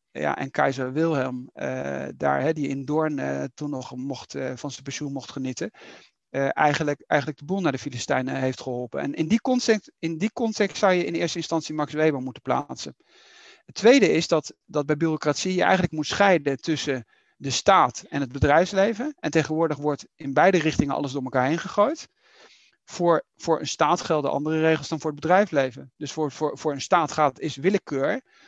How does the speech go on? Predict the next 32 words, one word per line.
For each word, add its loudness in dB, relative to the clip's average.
of -2
bijvoorbeeld -4
het -2
schriftelijk -4
en -6
transparant -4
bijvoorbeeld -6
documenteren -2
in -6
de -6
zin -4
van -8
dat -4
je -10
met -8
gemeenschapsgeld -4
omgaat. -6
Of -6
dat -4
heel 0
duidelijk 4
is, -4
bijvoorbeeld -6
wie -4
ergens 2
zit, 0
om -6
welke 2
reden, 4
is -2
heel 6
relevant. 0